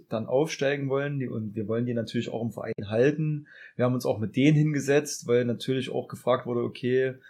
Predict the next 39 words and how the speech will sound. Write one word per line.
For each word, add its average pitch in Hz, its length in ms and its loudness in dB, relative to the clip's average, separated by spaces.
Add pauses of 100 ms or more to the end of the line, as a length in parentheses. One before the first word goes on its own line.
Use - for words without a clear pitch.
(280)
wieso 123 300 0
kann 127 260 -2
auch 131 160 -4
nicht 120 160 -6
mal 123 400 0
jemand 127 240 -4
aus 123 120 -8
der 107 120 -6
A-Jugend, 123 540 0
alter 123 280 4
Jahrgang, 123 380 4
mit 110 100 0
aushelfen 131 520 2
in 120 40 -6
der 120 100 -4
zweiten 120 360 0
Mannschaft? 123 480 -2 (340)
Und 110 240 -6
diese 165 380 2
ganzen 151 400 2
Gespräche 127 560 0
haben 110 140 -4
dazu 131 360 2
geführt, 127 600 0 (200)
zu - 160 -12
sagen, 123 400 2
okay, 127 360 -2
wir 120 100 0
müssen 127 260 -4
irgendwas 117 360 -2
verändern. 160 680 0 (400)
Äh, 120 80 -8
wir 120 260 0
müssen 131 260 -2
versuchen, 131 460 -2
eine 107 80 -4
andere 117 200 -4
Struktur - 540 -2
reinzubringen. 135 920 -4